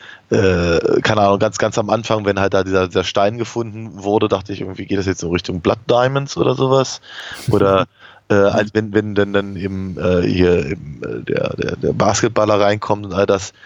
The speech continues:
Speaker 1: dachte ich, geht das jetzt in Richtung Jerry Maguire
Speaker 2: Mhm.
Speaker 1: oder so. Also tatsächlich von der, von der, von der Stimmung, die mir der Film gemacht hat, ging er tatsächlich in die Richtung Jerry Maguire, weil ich auch so ein,
Speaker 2: Ja.
Speaker 1: auch so ein, auch so ein Film, der mich halt irgendwie unangenehm berührt auf, auf so einer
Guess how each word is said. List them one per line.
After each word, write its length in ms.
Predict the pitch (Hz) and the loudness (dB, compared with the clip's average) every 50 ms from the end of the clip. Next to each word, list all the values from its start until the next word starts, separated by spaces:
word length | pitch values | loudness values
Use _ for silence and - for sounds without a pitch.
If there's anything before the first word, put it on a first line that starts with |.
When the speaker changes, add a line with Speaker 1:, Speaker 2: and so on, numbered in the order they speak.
| - - - _ - | -20 -20 -20 _ -6
Speaker 1:
dachte 220 | - 101 90 - 98 | -6 -6 -4 -4 -6
ich, 80 | - | -4
geht 120 | - 104 - | -2 0 0
das 100 | 98 87 | 2 0
jetzt 160 | 98 90 - | 0 0 0
in 60 | 98 | 0
Richtung 400 | 90 90 - - 104 98 92 82 - _ _ _ _ - - | 0 0 0 2 0 0 0 -4 -8 _ _ _ _ -6 -2
Jerry 280 | - - 107 101 98 98 | 0 2 4 2 2 2
Maguire 760 | 95 90 - - 87 90 95 104 120 143 156 165 165 165 - _ _ _ _ _ _ _ - | 0 -2 -4 -4 -2 0 2 2 4 4 2 2 0 -2 -6 _ _ _ _ _ _ _ 0
Speaker 2:
Mhm. 180 | 147 127 113 - _ _ _ - | 2 2 0 -2 _ _ _ -6
Speaker 1:
oder 220 | - 131 139 143 139 | -2 -2 0 0 0
so. 220 | 139 147 147 147 - - - - - | 0 0 0 0 -2 -8 -12 -4 0
Also 140 | 131 135 120 - - | 2 2 2 0 -2
tatsächlich 480 | - 139 - 156 143 - 127 120 123 113 | -2 0 2 2 0 0 -2 -6 -6 -4
von 120 | 110 120 | -4 0
der, 140 | 120 127 120 | 0 0 0
von 140 | - - 117 | 0 -2 0
der, 160 | 120 120 107 | 2 0 0
von 120 | - 127 117 | 0 0 0
der 100 | 113 107 | 0 0
Stimmung, 360 | - - 160 175 156 127 113 | 2 0 0 0 0 -2 -2
die 80 | 110 | -2
mir 140 | 113 113 110 | 0 0 2
der 100 | 110 101 | 2 2
Film 240 | - - 127 120 110 | 0 0 0 0 0
gemacht 340 | 101 101 98 104 - - - | 0 0 0 -2 -2 -2 -4
hat, 140 | 101 - - | -4 -2 0
ging 120 | 107 98 | 0 0
er 80 | 95 90 | 0 0
tatsächlich 400 | 98 87 - 127 123 - 92 90 | 0 -2 -2 -2 -2 -2 -4 -4
in 40 | |
die 80 | 85 85 | -4 -4
Richtung 560 | 85 - - 78 71 85 92 78 87 92 73 71 | -6 -6 -8 -12 -10 -10 -10 -8 -8 -8 -8 -4
Jerry 200 | - 90 87 85 | -2 -2 -2 0
Maguire, 440 | 87 87 - - 85 82 87 90 | -2 -4 -2 0 0 0 2 2
weil 100 | 90 90 | 2 0
ich 300 | 87 - - - - - _ _ _ _ _ _ - - - - - - - - - - - - _ _ _ - _ - _ _ _ _ _ _ _ _ _ - - 190 - | 0 -2 -6 -12 -14 -16 _ _ _ _ _ _ -18 -14 -12 -10 -10 -10 -10 -12 -14 -16 -18 -20 _ _ _ -20 _ -20 _ _ _ _ _ _ _ _ _ -20 -14 -6 -2
auch 220 | - - 120 110 | 2 2 2 2
so 140 | - - 117 | 2 2 2
ein, 120 | 101 101 98 | 2 2 -2
Speaker 2:
Ja. 20 | 98 | -4
Speaker 1:
auch 100 | 107 - | -8 -4
so 120 | - 113 | 0 0
ein, 160 | 101 95 95 | 0 0 0
auch 100 | - 98 | -4 -4
so 100 | - 107 | -2 -4
ein 60 | 95 | -4
Film, 220 | - - 107 98 95 | -2 -2 -2 2 2
der 80 | 98 | 0
mich 120 | 92 90 85 | 0 0 0
halt 120 | 104 95 | -2 0
irgendwie 240 | - 107 90 98 98 | 0 -2 -2 0 2
unangenehm 400 | 95 98 95 95 98 92 92 90 | 2 2 2 2 2 0 0 2
berührt 360 | 95 90 82 98 95 92 - - | 2 2 4 4 2 2 2 -2
auf, 280 | 92 87 - - - - | -4 -4 -4 -6 -10 -10
auf 140 | - - | -8 -6
so 80 | - - | -4 -2
einer 300 | 90 87 90 92 90 87 | 2 2 4 4 2 2